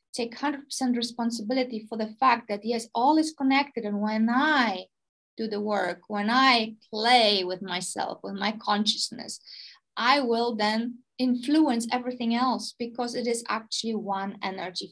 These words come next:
field. And you don't do it to influence anybody, by the way.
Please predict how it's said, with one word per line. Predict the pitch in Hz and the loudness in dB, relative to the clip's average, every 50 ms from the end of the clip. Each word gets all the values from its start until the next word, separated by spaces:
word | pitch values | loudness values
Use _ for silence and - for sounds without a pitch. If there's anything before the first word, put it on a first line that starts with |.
| - | -16
field. | - - - - - - _ - _ _ _ _ _ _ _ - - - - - - | -16 -14 -12 -14 -14 -16 _ -20 _ _ _ _ _ _ _ -20 -20 -20 -20 -12 -4
And | - 247 | 0 2
you | 262 311 330 | 4 6 6
don't | 370 381 339 277 | 6 6 6 6
do | 285 359 392 | 6 6 6
it | 320 311 - | 4 4 2
to | 285 - | -4 -4
influence | - 240 247 247 - 247 247 240 214 202 208 | 0 0 0 0 0 -2 0 0 0 0 0
anybody, | - 247 254 247 240 208 202 196 202 | 2 2 2 2 2 0 0 -2 -2
by | 185 196 190 190 | -4 -4 -4 -4
the | 185 185 | -4 -6
way. | 180 185 180 180 196 240 311 320 | -10 -10 -10 -8 -6 -4 -4 -4